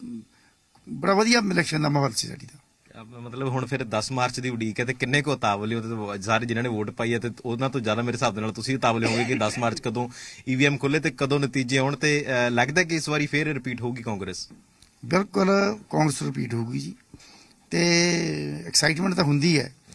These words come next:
Speaker 1: ਜਿਹੜਾ ਵੋਟਰ ਤੇ ਸਪੋਰਟਰ ਹੁੰਦਾ ਉਹਦੇ 'ਚ ਬਾਹਲੀ ਹੁੰਦੀ ਹੈ, ਸਾਡੇ ਨਾਲੋਂ ਵੀ। ਉਹ ਤਾਂ ਇਹ ਹੁੰਦਾ ਵੀ ਕਿਉਂ ਉਹਨਾਂ ਨੇ ਮਰਨ ਮਰਾਉਣ ਤੱਕ ਹੁੰਦੇ ਆ ਵਿਚਾਰੇ,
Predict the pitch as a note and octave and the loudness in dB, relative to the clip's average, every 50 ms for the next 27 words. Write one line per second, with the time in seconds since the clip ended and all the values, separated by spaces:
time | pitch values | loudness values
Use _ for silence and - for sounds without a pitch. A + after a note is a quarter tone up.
0 | - - - _ _ _ _ - C3 F#3 G#3 A3+ F#3 E3 E3+ D3+ - - G3+ F#3 | -20 -20 -20 _ _ _ _ -6 -2 0 2 2 4 2 2 0 0 -2 -4 0
1 | - G3+ F3 - - F#3 E3+ C#3 - G3 G3 F#3+ G3+ G#3 A3 A3 G#3+ E3+ D#3+ E3 | 0 0 0 0 -2 -2 -2 -2 0 0 2 4 4 4 4 4 2 2 4 6
2 | G3 G#3+ F#3+ D#3+ C3 C#3 B2 A#2 - - E3+ D#3+ D#3+ D#3 D3+ C#3 A#2+ G#2+ - _ | 6 6 4 4 2 0 0 0 2 2 2 4 4 4 4 2 0 -4 -10 _
3 | _ - - F2 - _ - - - - _ _ _ _ - G3 G3+ G#3+ G#3+ A3+ | _ -20 -20 -20 -20 _ -20 -20 -20 -20 _ _ _ _ -8 -2 0 0 2 2
4 | A#3 - A3 A3 A3+ A3+ G3+ F#3 E3+ F3+ F#3+ F#3 G#3 A3 G#3+ G3+ - - A3+ A#3 | 2 2 4 4 4 4 4 4 2 2 2 4 4 4 2 2 0 0 2 2
5 | A#3 A#3 A3 A3 A#3+ A#3+ A3+ G3 E3+ E3 E3+ F#3 F3+ F3+ F#3 F#3 F#3 D#3+ F#3+ F3 | 4 4 4 4 4 4 4 4 4 2 2 2 2 2 2 2 2 0 -2 -2
6 | C#3+ D#3 C#3+ C3+ B2+ C3+ B2+ B2+ B2+ B2+ B2+ A#2+ B2 | 0 -2 -2 -2 -2 -2 -4 -4 -6 -6 -8 -8 -8